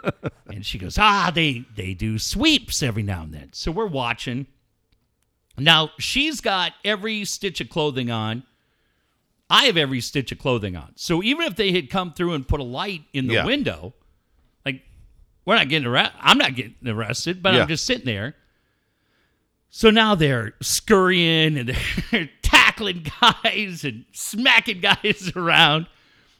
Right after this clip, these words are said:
Speaker 1: And she and I are watching this, so I'm like, "How's your, you know, how's your night going?" "Not bad."
Speaker 2: <laughs>
Speaker 1: I was like, "All right." I go, "Well, fuck, nothing's happening here." She goes, "No."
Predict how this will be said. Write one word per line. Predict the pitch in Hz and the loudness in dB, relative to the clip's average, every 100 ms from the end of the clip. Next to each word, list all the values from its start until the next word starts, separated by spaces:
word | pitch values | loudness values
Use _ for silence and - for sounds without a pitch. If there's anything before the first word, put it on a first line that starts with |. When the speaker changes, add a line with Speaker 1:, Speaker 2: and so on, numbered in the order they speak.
| _ | _
Speaker 1:
And | - | -10
she | - 339 | -4 0
and | 226 | 2
I | 185 | 4
are | 147 | 4
watching | 151 220 - 110 | 2 0 0 -4
this, | 113 | -4
so | - 156 | -4 -4
I'm | |
like, | 160 139 | -2 0
"How's | 214 214 196 | 2 2 0
your, | 196 | -2
you | 185 226 165 | -2 -6 -6
know, | 123 - _ - _ _ | -6 -10 _ -20 _ _
how's | 190 202 | -2 0
your | 196 | 2
night | 220 196 | 2 2
going?" | 117 90 - _ _ _ _ _ _ _ - | 0 -4 -12 _ _ _ _ _ _ _ 2
"Not | 539 523 - | 6 6 6
bad." | 190 175 160 160 151 - | 6 6 6 2 0 -4
Speaker 2:
<laughs> | - | 0
Speaker 1:
I | 233 - - - 185 - 139 - | 0 0 -4 0 0 0 -4 0
was | 220 | 2
like, | 214 190 | 2 4
"All | 196 | 4
right." | 117 95 | 4 2
I | 113 | 0
go, | 127 139 | 2 4
"Well, | 160 170 156 107 _ _ _ _ _ _ | 6 6 4 -4 _ _ _ _ _ _
fuck, | - 196 | 2 2
nothing's | 180 220 214 151 | 4 4 2 2
happening | 180 190 175 139 | 2 2 0 -2
here." | 117 147 240 156 175 - - _ _ _ _ _ _ | 0 2 4 2 0 -6 -18 _ _ _ _ _ _
She | 202 196 | -4 2
goes, | 190 | 4
"No." | 185 185 180 180 | 8 8 8 6